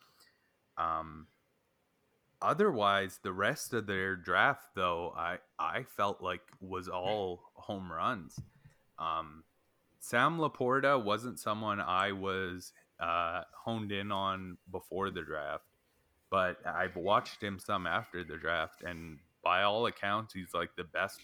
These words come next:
player in Lions training camp. So it seems like he's a high upside guy who might be able to show out for them.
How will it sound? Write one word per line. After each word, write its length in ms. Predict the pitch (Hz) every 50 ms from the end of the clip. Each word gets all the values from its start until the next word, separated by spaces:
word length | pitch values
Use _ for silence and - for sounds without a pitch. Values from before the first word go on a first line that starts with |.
| - -
player 360 | 78 76 92 101 92 85 87
in 100 | 82 78
Lions 440 | 80 85 90 92 87 85 82 - -
training 420 | - 92 92 95 95 90 80 - -
camp. 200 | 71 71 - - _
So 220 | - - - 65 78
it 120 | - _
seems 300 | - 107 110 113 117 110
like 160 | 101 87 82 _ -
he's 240 | 90 92 92 87
a 180 | 87 85 82 80 _ _ _ _ _ _ _ _
high 280 | - - 104 101 101 95
upside 520 | 87 85 - - - 90 80 80 80 78 -
guy 400 | 87 85 85 82 82 80 78 - _ _ _ _ _ _ _ _
who 600 | - 98 95 90 87 82 82 82 78 - - - _ _ _ _ _ _ -
might 420 | 85 95 95 92 98 101 80 -
be 200 | 95 95 87 85
able 300 | 85 85 85 85 85 80 - -
to 360 | 85 85 85 80 80 80 80 _ _ _ _ _ -
show 380 | - - - 101 90 85 85 82
out 160 | 87 101 104 - - -
for 180 | 85 82 82
them. 300 | 78 80 78 78 82 92